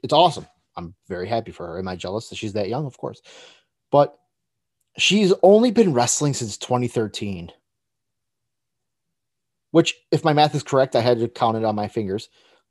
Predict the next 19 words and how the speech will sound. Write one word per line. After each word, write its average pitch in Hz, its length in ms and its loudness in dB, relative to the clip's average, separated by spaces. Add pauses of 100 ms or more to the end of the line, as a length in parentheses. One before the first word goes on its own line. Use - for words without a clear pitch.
(240)
Not 202 260 4
even 269 240 2
eight 196 180 6
years 180 280 8
yet, 127 160 4
because 131 160 -2
she 139 140 -2
debuted 135 360 4
in 123 180 0
June 113 340 -2
of 92 80 -8
twenty 107 220 -6
thirteen. 95 460 -8 (340)
She's 262 260 0
only 254 200 6
been 220 180 6
wrestling 190 480 2
for 117 420 4
just - 480 2